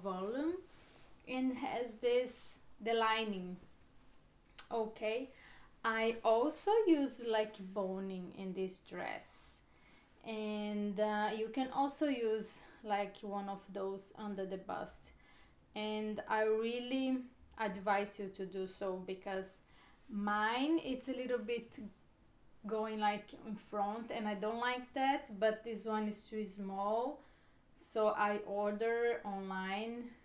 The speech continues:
so when comes I will do by hand, because you need to have this channeling to sew into the lining, and then you look more firm. So this is the dress,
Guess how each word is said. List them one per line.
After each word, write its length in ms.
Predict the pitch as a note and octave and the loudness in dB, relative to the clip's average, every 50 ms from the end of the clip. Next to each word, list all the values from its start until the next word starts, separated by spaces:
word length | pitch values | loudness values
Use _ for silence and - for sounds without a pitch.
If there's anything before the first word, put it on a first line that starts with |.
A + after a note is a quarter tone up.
| - - _ | -20 -20 _
so 640 | - - - - - G#3 G3+ G3+ G3+ G3 G3 G3 G3 G3 | -20 -20 -10 -4 -2 0 0 0 0 0 -2 -2 -2 -2
when 240 | G3+ G#3 G3+ G3+ - - | -2 -2 -4 -6 -8 -8
comes 340 | - G#3 G3 G3+ G3+ F#3+ F#3 - | -6 -6 -4 -4 -6 -6 -6 -2
I 140 | - G3 G3 | -2 0 0
will 400 | F#3+ F#3 F#3 F#3+ F#3 F#3 F#3 F#3+ F#3 - - - - - - _ - - - _ _ _ - | 0 0 -2 -2 -2 -2 -4 -6 -8 -8 -12 -18 -20 -20 -20 _ -20 -20 -20 _ _ _ -10
do 120 | G3+ G3+ G3 | -6 -6 -4
by 260 | F#3 F3 F#3+ F#3+ F#3+ | -2 0 0 0 0
hand, 460 | F#3+ F#3+ G3 F#3+ F#3+ F#3+ F#3 F#3 F3+ - - F#3 | 0 -2 -6 -6 -4 -4 -4 -4 -6 -6 -8 -10
because 460 | F#3+ G3+ - - G#3+ G3+ G3+ G3 E3+ | -10 -10 -4 0 0 0 0 0 -2
you 120 | G3+ G3+ G#3 | -4 -2 -2
need 260 | G3+ G#3 G3+ G3 - | -2 -2 -4 -4 -6
to 140 | - A3+ G3 | -8 -8 -4
have 340 | G3+ G3+ G3 F#3 F#3+ F#3 | -2 -2 -2 -2 -4 -4
this 540 | F#3 G3 F#3+ F#3+ F#3+ F#3 F#3 - - - - - - - - - | 0 2 2 2 2 0 -4 -10 -14 -16 -18 -20 -20 -18 -12 -6
channeling 760 | A3 G3+ F#3+ G3 G3 F#3+ F#3+ F#3+ F#3+ F#3+ F#3+ F#3+ F#3+ F#3+ F#3+ F#3+ - - - - - - - - - - | -4 -4 -2 -2 -2 -2 -2 -2 -2 -2 -2 -4 -4 -6 -8 -12 -18 -20 -20 -20 -20 -20 -20 -20 -20 -10
to 160 | - G#3+ G3+ F#3+ | -6 -6 -6 -6
sew 760 | - - - - G#3+ G3 F#3+ F#3+ G3 G3 G3 G3 G3+ G3+ - - | -6 -8 -4 0 2 4 4 4 4 4 2 0 -2 -6 -8 -10
into 300 | - G#3 G#3 F#3+ - A3 | -8 -6 -6 -6 -6 -6
the 180 | G3 F3 G3+ G3 | -6 -2 -2 0
lining, 720 | F#3 F#3+ F#3 F3+ F3+ F#3 F#3+ G3 G#3 A3 A#3 B3+ C4 D4+ D#4+ - - - - - - - - - - - - - | 2 2 0 0 0 -2 -2 -2 -2 -2 0 0 0 0 0 -4 -12 -20 -20 -20 -20 -20 -20 -20 -20 -18 -12 -8
and 160 | G#3+ G3+ G3 | -6 -2 -2
then 160 | G3+ G3+ G3+ | 0 0 0
you 120 | G3+ G3+ | 0 -2
look 360 | G3+ G3+ G3 G3 F#3+ F#3+ - G#3+ | -2 -2 -2 -2 -4 -4 -4 -6
more 240 | G3+ F#3+ F#3+ F#3+ F#3+ - - | -6 -4 -4 -6 -8 -8 -6
firm. 480 | - F#3+ F#3 F#3 F#3+ G3 G3+ G#3+ G#3+ G#3+ - - - - - - - - - - - - | -6 -4 -2 -2 -4 -4 -6 -8 -10 -12 -16 -20 -20 -20 -20 -20 -20 -20 -20 -20 -20 -18
So 360 | - - - C4 B3+ B3 A#3+ G#3+ | -10 -4 0 2 2 2 2 2
this 220 | C4 C4+ C4 - | 0 -2 -2 -4
is 120 | C#4+ C4+ C4 | -6 -4 -2
the 100 | C#4+ C#4+ | -2 -2
dress, 640 | C#4+ C#4 C#4+ C#4+ D4 D#4 E4+ G4 G4+ G4 - - | 2 4 6 8 8 8 8 6 4 2 -2 -10